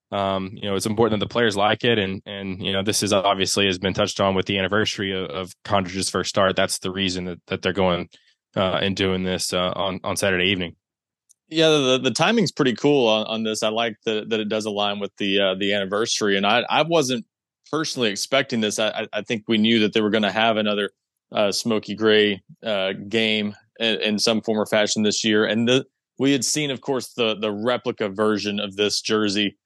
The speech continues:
Speaker 2: leak out on social media a few weeks ago or last month, whenever that was,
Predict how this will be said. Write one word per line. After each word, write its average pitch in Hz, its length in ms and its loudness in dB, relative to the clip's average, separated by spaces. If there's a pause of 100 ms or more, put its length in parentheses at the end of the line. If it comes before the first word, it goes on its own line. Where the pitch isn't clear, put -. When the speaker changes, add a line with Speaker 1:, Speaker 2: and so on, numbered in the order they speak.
(400)
Speaker 2:
leak 123 240 4
out 113 260 4
on 107 140 -2
social 110 400 -4
media 107 440 0
a 101 40 0
few 110 220 -8
weeks 107 260 -4
ago 104 400 2
or 95 140 0
last 101 340 0
month, 104 300 -2
whenever 104 260 -2
that 101 160 0
was, 104 480 0